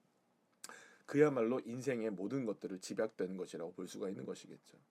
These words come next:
그런데 바로 거기에 풍랑을 만나게 된 겁니다.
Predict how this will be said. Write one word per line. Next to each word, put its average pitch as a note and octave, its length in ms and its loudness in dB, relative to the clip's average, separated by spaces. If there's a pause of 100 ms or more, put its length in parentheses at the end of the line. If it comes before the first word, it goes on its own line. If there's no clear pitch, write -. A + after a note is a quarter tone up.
(440)
그런데 A2 200 2
바로 F#2 180 0
거기에 E2 280 -4
풍랑을 D#3+ 460 0
만나게 E2+ 380 -8
된 F#2+ 160 -8
겁니다. - 440 -12